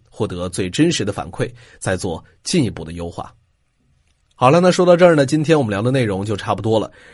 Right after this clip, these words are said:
让我们来回顾一下今天所说的重点。首先我们说到了传统的以产品为中心的思维，也就是只专注于提升产品质量的思维，其实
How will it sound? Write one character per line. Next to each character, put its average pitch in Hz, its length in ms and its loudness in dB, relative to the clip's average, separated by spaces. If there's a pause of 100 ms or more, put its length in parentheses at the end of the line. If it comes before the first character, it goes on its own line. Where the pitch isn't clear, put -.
让 101 160 -2
我 90 60 -4
们 85 40 -6
来 92 120 -2
回 95 160 -6
顾 156 120 2
一 113 140 2
下 90 180 -2 (140)
今 127 180 -2
天 131 240 0
所 95 160 -8
说 95 140 -6
的 95 80 -4
重 101 180 -4
点。 87 220 -12 (720)
首 139 160 4
先 214 120 6
我 202 60 6
们 151 80 2
说 160 160 4
到 156 160 6
了 113 280 2 (100)
传 147 260 0
统 123 240 -4
的 107 220 0 (180)
以 104 260 -4
产 135 260 0
品 151 160 -2
为 92 100 -2
中 131 180 0
心 127 140 -2
的 117 80 0
思 151 160 0
维， 87 260 -4 (120)
也 107 120 -4
就 196 160 2
是 139 240 2 (200)
只 104 200 -2
专 185 220 4
注 180 140 2
于 117 160 0
提 127 200 -2
升 151 220 0
产 139 240 -2
品 90 160 -8
质 101 160 -2
量 98 160 2
的 87 80 -10
思 - 160 -8
维， 82 200 -10 (440)
其 190 160 0
实 156 260 4